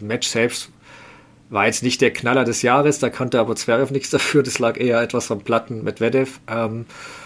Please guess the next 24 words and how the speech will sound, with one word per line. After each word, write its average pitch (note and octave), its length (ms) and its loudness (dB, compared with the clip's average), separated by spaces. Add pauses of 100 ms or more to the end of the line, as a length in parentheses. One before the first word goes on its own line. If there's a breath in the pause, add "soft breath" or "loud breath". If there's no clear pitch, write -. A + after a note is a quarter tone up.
(240 loud breath)
trotzdem C#3+ 380 2
ist B2+ 160 -2
die C3 80 2
Rivalität A2+ 600 0
selbst C#3+ 500 2
ja C#3+ 100 6
schon D3 280 0
spannend G#2 480 -2
und G#2 100 -4
wir A2 80 0
sehen A#2 180 0
immer A#2 220 -4
häufiger C#3+ 400 4
Duelle. C#3 640 2
Ähm, A2+ 360 -6
einige A#2+ 400 0
wittern C3 220 0
sogar A2 300 2
bereits A2+ 340 0
ein A#2+ 80 -6
zukünftiges B2+ 680 -4
Nadal B2 640 2
gegen C#3 200 2
Federer. D3+ 640 2